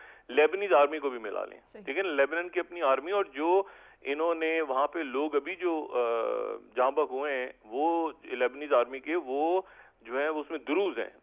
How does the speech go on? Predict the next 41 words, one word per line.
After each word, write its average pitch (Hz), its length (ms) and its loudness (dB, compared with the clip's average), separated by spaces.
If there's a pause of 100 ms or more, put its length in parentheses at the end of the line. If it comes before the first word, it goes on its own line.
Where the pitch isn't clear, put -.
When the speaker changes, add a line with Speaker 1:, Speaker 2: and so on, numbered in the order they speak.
Speaker 1:
दुरूज 196 300 -2
को 208 120 6
भी 208 100 2
इन्होंने 208 220 -2
हिट 185 160 -4
कर 180 140 2
दिया 175 240 -4
है, 180 120 -6 (160)
दुरूज 147 320 -2
भी 190 80 -8
उसमें 180 220 -6
जाँ 160 200 2
बहक 170 160 0
हो 156 140 -4
गए 156 120 -8
हैं 160 100 -2
लेबनन 143 380 -2
के 147 140 -2
army 135 300 0
के, 135 200 -8
और - 380 -2
बाकी 113 260 2
लोग 156 220 -4
भी 160 100 -6
सारे। 147 280 2
और 226 140 4
वहाँ 190 200 4
पे 226 160 -4
मैंने 196 200 0
आपसे 190 200 0
पहले 165 260 -2
भी 208 100 -6
बात 156 240 0
की 156 80 -8
थी - 120 -12
कि 208 60 -10
ताइफ 165 320 0
agreement 160 420 -6
के 165 60 -8
बाद 139 300 2
ये 151 280 -2